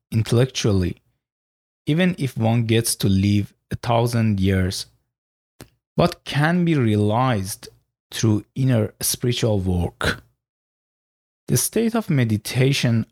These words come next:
identified in yoga by the Sanskrit word dhyana. Around the fifth century, the science of meditation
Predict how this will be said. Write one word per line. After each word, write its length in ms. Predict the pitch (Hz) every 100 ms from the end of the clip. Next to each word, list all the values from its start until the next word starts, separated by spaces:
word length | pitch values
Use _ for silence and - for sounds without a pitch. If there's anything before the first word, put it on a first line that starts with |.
| -
identified 1040 | 104 110 104 131 147 131 - 127 123 117 -
in 180 | 117 107
yoga 680 | 107 120 131 120 101 101 - _ _ _ _ -
by 140 | 98
the 100 | 107
Sanskrit 800 | 113 - 131 143 139 - 131 120
word 460 | 113 113 113 107 - _ -
dhyana. 540 | 110 113 110 113 101 - _ _ _ _ _ _ _ _ _
Around 460 | 143 156 202 214 - -
the 120 | 143
fifth 440 | 131 - 180 185 -
century, 800 | - - 160 165 - 120 92 - _ _ _ _ _ _ _ _ -
the 100 | 120
science 880 | - 143 147 175 175 - - - - _ _ -
of 200 | 127 123
meditation 880 | 117 110 - 131 135 113 104 95